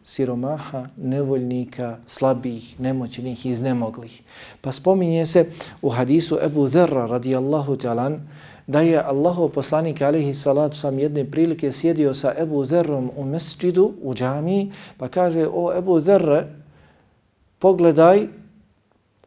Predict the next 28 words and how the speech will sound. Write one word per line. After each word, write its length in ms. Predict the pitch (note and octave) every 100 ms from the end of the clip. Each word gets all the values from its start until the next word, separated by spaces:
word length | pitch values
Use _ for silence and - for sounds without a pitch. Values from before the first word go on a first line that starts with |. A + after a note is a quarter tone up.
| _ -
ko 140 | - G#3+
je 100 | D3
za 160 | F3
tebe 360 | F3+ F3 D#3 D3+
u 200 | D#3 E3
ovoj 340 | F#3+ D#3 C3+
džamiji, 500 | C3 D3 F3 F#3 D#3
u 80 | D3
ovom 260 | F3 D#3 C#3
mesdžidu 500 | D#3+ D#3+ - D3 C#3+
najbolji 420 | C3+ A#2+ A#2 G#2+
čovjek. 560 | - F#2 D#2+ - - - _ _ _ _ _ -
Po 120 | A2+
tvojim 360 | - E3+ G3
mjerilima", 560 | E3 C#3 D3+ E3 E3 F#3+ - - - _
kaže, 300 | - C3+ C#3 C#3
pa 100 | C3
sam 240 | C3+ B2+
gledao, 380 | C3 C#3 C#3 C#3
gledao, 360 | C#3+ C#3+ C#3+
gledao, 380 | C3+ D3+ D3 C#3+
gledao, 380 | C#3 D3+ D3+ C#3+
gledao 400 | D3+ E3 D#3+ D3+ -
i 120 | B2+
naišao 540 | B2+ C3+ C3 C3+ B2
na 120 | B2
jednog 720 | A#2 A#2+ A2+ B2 C3+ D3+ D3+ - - _ _ _ _ _ _ _ _ _ _ _ _ _ -
koji 540 | - C3+ D3 G3 A3